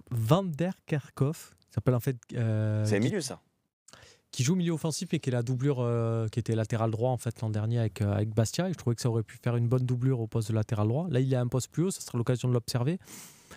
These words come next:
Speaker 1: Mais, euh, y-, non, il y a, il y a Chablot, euh, ils ont, euh, qui est, euh, voilà, sans rentrer dans le cliché, mais, euh, voilà, le mec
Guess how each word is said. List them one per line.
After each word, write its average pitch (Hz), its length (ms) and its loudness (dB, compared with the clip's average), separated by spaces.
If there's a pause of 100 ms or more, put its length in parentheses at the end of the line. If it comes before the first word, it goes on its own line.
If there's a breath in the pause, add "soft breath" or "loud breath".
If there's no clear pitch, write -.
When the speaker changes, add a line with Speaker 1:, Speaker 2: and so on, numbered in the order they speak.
(140 loud breath)
Speaker 1:
Mais, 131 300 4
euh, 120 960 2 (320)
y-, - 280 -4
non, 180 200 2
il 175 80 -4
y 147 80 -2
a, 135 180 0
il 135 60 0
y 135 60 2
a 131 80 2
Chablot, 160 460 0 (460 soft breath)
euh, 120 760 2
ils 113 220 0
ont, 117 160 2
euh, 113 640 2
qui 113 200 2
est, 123 60 2
euh, 110 340 0 (760 soft breath)
voilà, 101 160 4
sans 110 160 0
rentrer 110 260 2
dans 117 120 2
le 117 100 2
cliché, 135 500 0
mais, 120 280 0
euh, 110 280 2
voilà, 117 200 2
le 113 120 2
mec 117 200 0